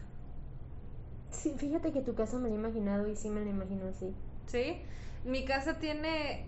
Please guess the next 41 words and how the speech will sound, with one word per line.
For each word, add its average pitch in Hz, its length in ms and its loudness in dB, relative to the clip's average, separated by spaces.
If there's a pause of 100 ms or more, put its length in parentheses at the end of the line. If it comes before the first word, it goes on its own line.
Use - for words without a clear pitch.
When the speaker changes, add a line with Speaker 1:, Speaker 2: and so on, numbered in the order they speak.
(120)
Speaker 2:
un 262 120 0
estilo 294 360 0
como 262 200 0
entre 233 280 2
romántico 247 920 0
y 254 100 0
clásico, 254 560 2
Speaker 1:
Rústico. 311 180 2
Speaker 2:
que 233 80 6
ahorita 233 400 2
lo 208 260 0
vamos 220 300 -4
a 202 80 0
ver, 233 160 0 (180)
clásico. 247 540 0 (1400)
Y, 226 920 0 (1600)
y 233 120 -2
sí, 302 320 0
o 247 80 8
sea, 254 180 6
yo 262 200 4
veo, 277 380 8
porque 240 420 4
inclusive 262 560 0
hasta 302 320 4
a - 20 4
mi 247 120 2
mamá 240 360 2
todavía 294 360 2
le 294 140 2
gustan 285 300 0
ese 285 180 -2
tipo 294 300 -2
de 277 80 2
muebles 240 500 2
como 220 380 2
los 214 240 4
estilos 247 540 0
Luis 247 300 0
quince, 240 1120 4
Speaker 1:
Sí. - 80 -4